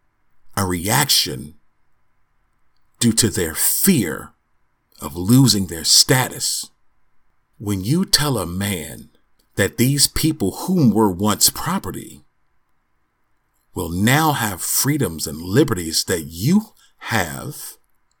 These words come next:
that means that they might take your position.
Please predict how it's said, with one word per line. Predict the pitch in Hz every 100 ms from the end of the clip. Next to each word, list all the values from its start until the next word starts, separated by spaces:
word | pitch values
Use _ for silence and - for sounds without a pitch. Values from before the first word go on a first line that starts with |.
| _ _ _ _ _ _ _ _ _ -
that | 127 180
means | 131 110 95
that | 104 117
they | 139
might | 131 98 -
take | - 117 -
your | 139
position. | - - 117 - -